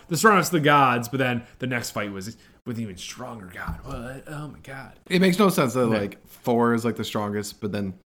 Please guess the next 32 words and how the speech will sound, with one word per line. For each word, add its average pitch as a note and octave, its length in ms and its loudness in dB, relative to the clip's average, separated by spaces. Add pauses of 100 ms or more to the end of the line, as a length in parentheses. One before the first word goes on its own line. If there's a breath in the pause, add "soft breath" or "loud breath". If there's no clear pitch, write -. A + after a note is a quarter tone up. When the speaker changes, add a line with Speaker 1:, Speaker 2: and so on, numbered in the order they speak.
(640)
Speaker 2:
Poseidon's A#2+ 340 0
the G#2+ 40 -6
strongest, A2 300 -4
but G#2+ 100 -4
then G#2 180 -2
Zeus G#2 360 -4
is, G#2 100 -8
like, G2+ 120 -4
the G2+ 80 -10
godfather G2+ 400 -4
of G2+ 60 -2
all G2 60 -4
the G2+ 40 -4
gods. F#2+ 220 -10
It's A2+ 100 -12
like, A2 180 -4
then A2 200 -2
shouldn't A2 260 -8
he A2 260 0
be A#2 100 -4
the B2+ 80 -4
strongest? C3 260 -6 (100)
Speaker 1:
Yeah. B2 220 -2
Speaker 2:
But E3+ 100 4
I F3 40 8
guess F3+ 200 8
not, D#3+ 200 8
'cause C#3+ 120 2
he D3 40 2
doesn't D#3 180 2
use C#3 160 2
lightning. B2 520 6